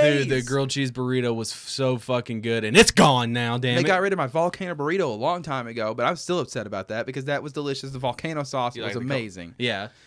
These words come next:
Speaker 1: but
Speaker 2: Bring the
Speaker 1: apparently,
Speaker 2: heat.
Speaker 1: apparently, people are dumb and they don't understand how food is made. And as someone who worked in fast food, you
Speaker 2: Yeah.
Speaker 1: know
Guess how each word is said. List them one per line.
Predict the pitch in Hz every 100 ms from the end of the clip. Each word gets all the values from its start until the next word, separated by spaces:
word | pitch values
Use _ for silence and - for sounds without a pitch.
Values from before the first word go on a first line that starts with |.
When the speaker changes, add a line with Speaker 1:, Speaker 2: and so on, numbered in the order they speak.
| _ _
Speaker 1:
but | 180 175 156 - _ _ _ _ _ _ -
Speaker 2:
Bring | - 240
the | 247
Speaker 1:
apparently, | 190 269
Speaker 2:
heat. | 269 - _ _
Speaker 1:
apparently, | 135 156 254 254 165 151 143 139 - _ _ _ _ _ 131
people | - 202 196
are | 151
dumb | 123 123 123 101 85 101 - -
and | - 113
they |
don't | 113 147 147
understand | 135 123 - 127 117
how | 110 110
food | 104 - 127 117
is | 101
made. | 107 127 151 113 107
And | 107 107
as | - 117 110
someone | - 156 143
who | 123 120
worked | 165 214
in | 131
fast | 113 98 90
food, | 101 90 95
you | 110 120 175
Speaker 2:
Yeah. | 160
Speaker 1:
know | 196 117 113